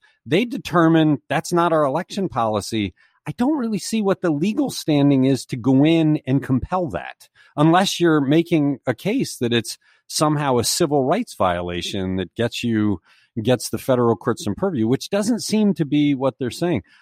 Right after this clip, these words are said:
I, I just think it's odd that the Democrats are trying to use the courts to set election policy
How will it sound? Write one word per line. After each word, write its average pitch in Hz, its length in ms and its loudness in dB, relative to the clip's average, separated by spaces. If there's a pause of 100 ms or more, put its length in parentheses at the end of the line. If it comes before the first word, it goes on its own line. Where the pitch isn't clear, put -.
(120)
I, 180 200 0
I 185 40 4
just 185 240 2
think 220 220 2
it's 170 140 0 (100)
odd 131 640 -2 (280)
that 127 120 -4
the 143 80 -4
Democrats 151 600 2
are 127 80 -2
trying 143 340 0
to 127 120 -6
use 131 320 -2
the 120 80 -4
courts - 680 -4
to 135 120 -4
set - 440 0
election 143 440 0
policy 110 720 0